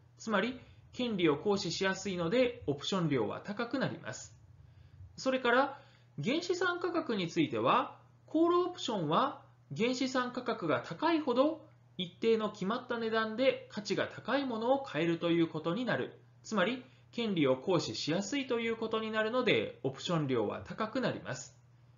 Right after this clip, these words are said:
逆に、プットオプションは原資産価格が低いほど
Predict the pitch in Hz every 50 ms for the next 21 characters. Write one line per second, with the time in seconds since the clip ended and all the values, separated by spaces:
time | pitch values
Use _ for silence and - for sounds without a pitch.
0 | - - - - - - 180 240 262 262 294 294 302 320 320 - - - - -
1 | - _ - 285 294 - - - 359 381 381 - - - 254 196 143 113 113 143
2 | 202 247 - - - - - - _ _ - 139 175 247 294 302 - 320 302 -
3 | 311 302 302 311 294 - 254 - - 160 123 101 113 - - - - 302 320 311
4 | 302 - 240 233 269 294 302 -